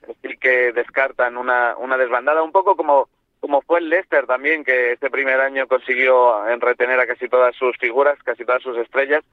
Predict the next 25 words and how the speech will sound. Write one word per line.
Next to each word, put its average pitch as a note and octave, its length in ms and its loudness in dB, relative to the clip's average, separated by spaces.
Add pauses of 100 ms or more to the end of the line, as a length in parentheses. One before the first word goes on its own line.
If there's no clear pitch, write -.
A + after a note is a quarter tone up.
(460)
Lo D3+ 200 0
que D3 180 -2
todo E3+ 280 2
el F#3+ 80 0
mundo F3+ 360 0
quiere F3+ 480 2
es D3+ 120 -6
que C#3 440 0
salga D#3 320 0
quien D#3 220 -4
salga, E3+ 340 0
pero C#3+ 200 -2
que C3 100 -2
no C#3+ 120 0
salga C3+ 340 0
ni, C3 260 -4
ni B2+ 220 -6
Xavi, D3+ 480 0
que B2 120 0
de B2 80 2
eso C#3 140 -2
ya C3+ 100 2
lo C#3 60 0
han C3 100 -6
conseguido, C#3 520 0